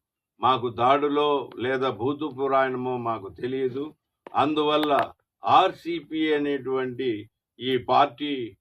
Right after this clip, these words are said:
నాయకుల్ని సంప్రదించి మాకు మద్దతు తెలపమని చెప్పాము.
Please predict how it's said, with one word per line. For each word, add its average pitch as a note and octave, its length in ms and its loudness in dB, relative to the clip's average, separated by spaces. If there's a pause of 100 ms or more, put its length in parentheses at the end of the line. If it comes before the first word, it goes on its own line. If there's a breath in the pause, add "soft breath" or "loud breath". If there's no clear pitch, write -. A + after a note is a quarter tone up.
(220)
నాయకుల్ని D3+ 680 2
సంప్రదించి C3+ 760 -2 (440)
మాకు B2 320 2
మద్దతు A#2 500 0 (120)
తెలపమని B2+ 580 -2
చెప్పాము. B2 480 -8